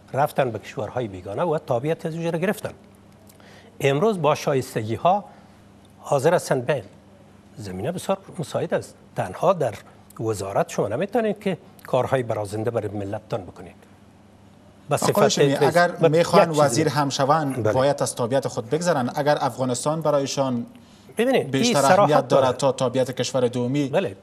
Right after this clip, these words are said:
Speaker 2: باید
Speaker 1: ببینید.
Speaker 2: چنین کار شود.
Speaker 1: این صراحت دارد. در قانون اساسی قبلاً هم به شما عرض کردم که شرط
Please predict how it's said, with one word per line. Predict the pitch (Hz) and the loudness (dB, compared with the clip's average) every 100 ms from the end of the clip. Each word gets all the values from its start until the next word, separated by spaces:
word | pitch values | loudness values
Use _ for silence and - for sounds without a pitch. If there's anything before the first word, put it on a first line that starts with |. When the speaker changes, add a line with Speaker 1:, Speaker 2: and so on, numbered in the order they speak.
| - | 0
Speaker 2:
باید | 131 | 2
Speaker 1:
ببینید. | 139 127 | 4 2
Speaker 2:
چنین | 131 127 | 0 0
کار | 156 165 | 0 0
شود. | - 220 131 101 - - _ - | 0 -4 -6 -8 -18 -20 _ -8
Speaker 1:
این | 180 | -6
صراحت | - 139 120 113 190 - | -2 2 2 2 -2 -2
دارد. | 127 107 143 | -4 -2 -2
در | 113 | -6
قانون | - 127 156 160 | -2 -2 0 0
اساسی | 113 - 113 - 143 - - | -2 -4 -8 -6 -10 -8 -8
قبلاً | 101 117 120 | -6 -4 -4
هم | 101 | -6
به | |
شما | 101 - 107 | -10 -8 -6
عرض | 113 - | -6 -6
کردم | 135 123 135 | -8 -8 -10
که | - 160 156 - - - - - - - - | -4 -4 -4 -12 -20 -20 -20 -20 -20 -20 -16
شرط | - - 202 196 | -4 2 2 2